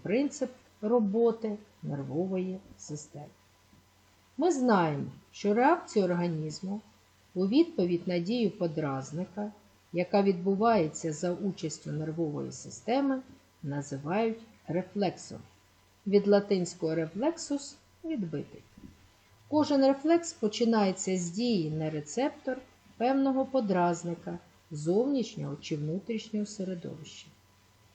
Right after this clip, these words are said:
Шлях, який проходить нервовий імпульс під час здійснення рефлексу, називають рефлекторною дугою. У рецепторі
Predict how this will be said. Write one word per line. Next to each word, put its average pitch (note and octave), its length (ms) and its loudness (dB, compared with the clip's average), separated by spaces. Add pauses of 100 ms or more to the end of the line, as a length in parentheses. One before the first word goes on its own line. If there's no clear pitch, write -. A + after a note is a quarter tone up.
(380)
Шлях, E4+ 480 6
який G#3 340 4
проходить G3+ 760 -2
нервовий E3+ 580 -2 (180)
імпульс D#4+ 600 -4 (380)
під C4+ 180 -6
час C#4 240 2
здійснення A#3+ 680 0
рефлексу, A3+ 680 -4 (440)
називають D#3 840 -4 (260)
рефлекторною E3+ 1080 -4 (300)
дугою. D3+ 500 -8 (1300)
У B3 120 6
рецепторі C#4+ 840 4